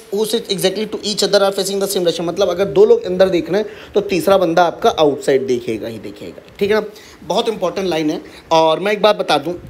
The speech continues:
question देखिए, लि-, लिखने का मकसद यही कि देखिए question की, क्वेश्चन एक तो छोटा है।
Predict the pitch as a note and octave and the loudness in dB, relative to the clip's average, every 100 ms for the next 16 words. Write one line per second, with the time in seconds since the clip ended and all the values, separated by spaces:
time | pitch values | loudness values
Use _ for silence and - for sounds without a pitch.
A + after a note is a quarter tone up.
0 | - - A#3 - C#4+ B3 A#3 G3 D#3 E3 | -18 -2 0 0 -2 -2 0 0 2 -2
1 | - E3+ F3 - G3+ A#3 A#3 G#3+ G3 - | -2 -6 -6 -4 0 0 2 0 -2 -6
2 | A3 F#3 F3+ G3 G3 G3+ G3 D#3+ G3+ G3 | -6 -2 -2 0 0 0 0 -4 -2 -4
3 | G3+ - - - - - - F3 A2 G2 | -6 -12 -20 -20 -20 -20 -6 -4 -2 -2
4 | - - C#3+ C#3 B2 A#2 | -2 -2 -4 -2 -2 -2